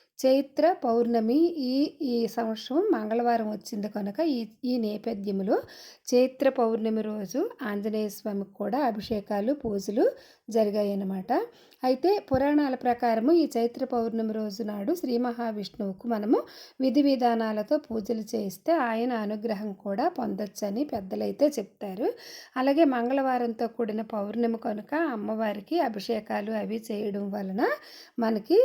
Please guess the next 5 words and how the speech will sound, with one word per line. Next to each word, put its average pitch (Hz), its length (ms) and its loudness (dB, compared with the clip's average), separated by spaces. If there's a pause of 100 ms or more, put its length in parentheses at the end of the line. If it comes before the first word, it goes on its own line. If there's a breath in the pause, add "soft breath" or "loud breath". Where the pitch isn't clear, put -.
(340)
ఎంతో 214 260 0 (480 soft breath)
ప్రశాంతత 233 640 -2 (240)
చేకూరుతుంది. 208 760 -2 (380 loud breath)
అలాగే 269 240 4 (120)
చంద్రుడికి 285 500 6